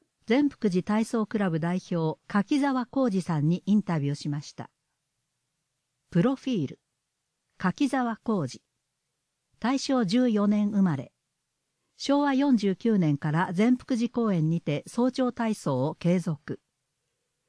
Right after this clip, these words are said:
善福寺体操クラブのリーダー世話人を務め、クラブは今年で四十五年を迎えた。体操のほか、マラソンも長く続け、ランナーを引退した後も、日本陸上競技連盟公認審判員として、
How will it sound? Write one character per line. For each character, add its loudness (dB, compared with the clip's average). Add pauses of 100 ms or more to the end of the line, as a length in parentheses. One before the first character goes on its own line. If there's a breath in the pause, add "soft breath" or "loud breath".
(180)
善 2
福 -4
寺 0
体 0
操 -2
ク -4
ラ 0
ブ 0
の 2
リ 0
ー -2
ダ -2
ー -6
世 -4
話 0
人 0
を 0
務 -4
め、 -2 (340)
ク -2
ラ 2
ブ 2
は 0
今 -4
年 -4
で 0
四 4
十 2
五 2
年 2
を 2
迎 0
え -6
た。 -12 (920)
体 0
操 0
の 2
ほ -4
か、 -4 (200)
マ 2
ラ 2
ソ 0
ン 6
も 4
長 0
く -16
続 -4
け、 -8 (300)
ラ 2
ン 4
ナ 4
ー 2
を 2
引 4
退 -4
し -10
た -2
後 0
も、 0 (320 soft breath)
日 4
本 4
陸 0
上 2
競 0
技 2
連 0
盟 0
公 2
認 4
審 0
判 0
員 2
と -4
し -14
て、 -6